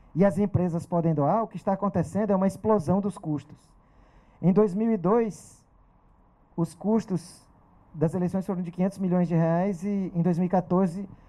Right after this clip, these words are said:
cinco bilhões e duzentos milhões de reais. É, ao mesmo tempo, pode clicar duas vezes, por favor? Isso aqui,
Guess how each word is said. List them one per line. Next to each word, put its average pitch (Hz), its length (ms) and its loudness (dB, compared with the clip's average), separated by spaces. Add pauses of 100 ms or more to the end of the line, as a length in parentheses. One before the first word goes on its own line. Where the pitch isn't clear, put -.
(260)
cinco 208 420 -2
bilhões 170 640 0
e 190 80 -10
duzentos 170 500 -10
milhões 143 800 -8 (340)
de 123 100 -14
reais. 120 380 -6 (2750)
É, 143 520 0 (360)
ao 156 140 0
mesmo 202 320 -4
tempo, 208 460 -4 (480)
pode 165 440 -4 (360)
clicar 160 260 -2
duas 143 220 -2
vezes, 160 220 -4
por - 120 -20
favor? 135 320 -8 (680)
Isso 185 220 -2
aqui, 220 380 -4